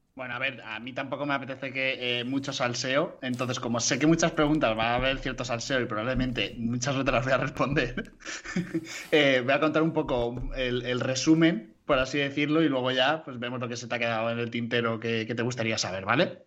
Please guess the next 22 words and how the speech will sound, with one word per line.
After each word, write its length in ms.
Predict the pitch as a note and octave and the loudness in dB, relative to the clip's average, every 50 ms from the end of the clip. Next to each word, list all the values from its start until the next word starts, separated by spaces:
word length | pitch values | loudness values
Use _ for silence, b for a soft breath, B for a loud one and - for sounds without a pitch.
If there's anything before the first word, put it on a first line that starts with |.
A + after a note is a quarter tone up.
| _ | _
<clears throat> 960 | - F3+ F3+ D#3 C#3 B2 - - - - - - - - - - - - - - | 4 4 4 4 2 -2 -8 -10 -14 -16 -16 -16 -16 -16 -16 -18 -20 -18 -4 2
En 320 | F#3 F3 F3 F3+ F3 F3 | 4 4 6 6 4 4
pocas 240 | F3+ G#3 F3+ F#3+ F3+ | 4 4 4 4 2
palabras, 680 | F#3 E3+ D#3+ E3+ F3 F3 F3+ F3+ F3+ F3+ F3+ F3+ F3+ - _ _ _ - | 2 2 2 2 0 0 0 0 0 -2 -2 -6 -10 -18 _ _ _ -6
he 260 | E3 F3 E3 D3+ D3 | -4 -2 -2 -2 -2
abandonado 840 | C#3 C3+ C3+ B2+ B2+ C3 C3 B2+ B2+ B2+ B2+ B2 B2 B2 A#2+ A#2+ | -4 -4 -6 -8 -8 -6 -6 -6 -6 -6 -6 -4 -4 -4 -4 -4
República 380 | A2+ A#2 B2 B2 B2 A#2 C3+ C#3 | -6 -6 -8 -6 -4 -4 -4 -4
Coconut, 400 | A2 A#2 A#2+ C#3 D#3 E3 D#3+ D#3 | -2 -2 0 2 2 2 2 2
he 60 | C3+ | 2
dejado 420 | B2 A#2+ - - B2+ B2 A#2+ A#2+ A#2+ | 2 2 2 2 2 2 2 2 2
de 240 | A#2+ B2 C3+ C#3+ C#3 | 2 2 2 2 0
trabajar 680 | C#3 - C3 B2 A#2 A2+ A2 - - B2+ B2+ C3 B2+ | 0 0 2 2 2 2 0 0 2 2 4 4 2
en 420 | B2+ C3+ D3 D#3 E3 E3+ E3 E3 - - | 2 0 0 0 -2 -2 -4 -8 -12 -10
República 720 | A2+ B2 C3 B2 B2+ B2 B2+ B2+ B2 C3+ C3+ C#3 C#3+ C#3 | -6 -6 -4 -4 -4 -4 -4 0 2 2 4 4 2 0
Coconut 400 | - C#3 A#2+ G#2+ G#2+ G#2 G#2 G2 | -2 -6 -6 -4 -6 -8 -8 -8
a 60 | G2 G2+ | -8 -6
día 120 | A2 G2+ | -6 -6
de 140 | G2 G#2+ A2+ | -4 0 2
hoy. 100 | D3+ F3+ | 2 4
Todavía 300 | F3 C#3+ A2 A2 A#2 A2 | 4 4 4 4 2 0
soy 160 | - - A2+ | -2 -2 -4
socio, 640 | G#2 - - - F#3 F#3+ F#3 - A3+ A#3+ B3+ B3 b | -4 -2 0 2 2 2 2 2 2 2 2 0 b